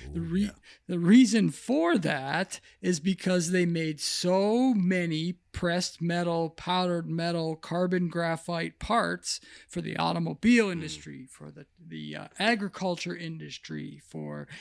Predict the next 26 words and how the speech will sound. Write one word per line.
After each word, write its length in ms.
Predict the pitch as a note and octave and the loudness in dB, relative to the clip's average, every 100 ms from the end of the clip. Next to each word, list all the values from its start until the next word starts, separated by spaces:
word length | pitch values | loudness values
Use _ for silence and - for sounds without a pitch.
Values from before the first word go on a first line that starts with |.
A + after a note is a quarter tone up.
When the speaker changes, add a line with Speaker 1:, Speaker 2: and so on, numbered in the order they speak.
| - - - - | -18 -20 -20 -10
Speaker 1:
all, 300 | - G#3+ G#3+ F#3 | 2 4 4 0
you 140 | F#3 | -4
know, 160 | D#3+ - | -4 -6
a 100 | F3+ | -4
million 680 | G3 G3 G3+ A#3 B3 A#3+ A3 | 0 4 6 8 8 8 6
industries 600 | G#3+ G3 - D#3+ D#3+ D#3 | 4 2 0 -4 -6 -6
that 160 | E3+ - | -8 -10
fed 340 | - D3 C#3+ | -8 -8 -8
the 80 | D#3+ | -10
fucking 460 | - D3+ G3 F#3+ | -10 -10 -6 -4
war 220 | G#3 D#4+ D4+ | -2 0 0
machine. 580 | D#3+ - B3 C#3 C#3+ - _ - - - - - | 0 -4 -6 -10 -14 -20 _ -20 -20 -20 -14 -4
You 120 | F3+ | 2
go 100 | G3 | 4
back 300 | F#3+ F#3+ - | 4 0 0
there 220 | G3 F3+ | -2 -2
today 960 | - E3 C#3+ E3 A#3+ F#3+ C#3+ D3+ G3 A#3+ - _ _ | -4 -8 -4 0 2 2 0 -2 -4 -4 -10 _ _
and, 360 | F3 F3 F3 F#3 _ _ | -2 0 -2 -6 _ _
you 140 | - E3+ | -8 -6
know, 320 | D3 D3+ D#3+ _ | -6 -8 -12 _
it 220 | F3+ G3+ | -2 -2
is 320 | F#3+ E3 E3 E3+ - | 0 -4 -6 -8 -10
a 240 | F3 E3+ D#3+ _ _ _ | -8 -6 -8 _ _ _
literal 460 | F3 E3+ F#3 G3 G3+ | -4 0 2 4 2
ghost 600 | C#3+ F#3 A#3+ E4 - | 2 4 4 2 -2
Speaker 3:
Yeah. 60 | - | -6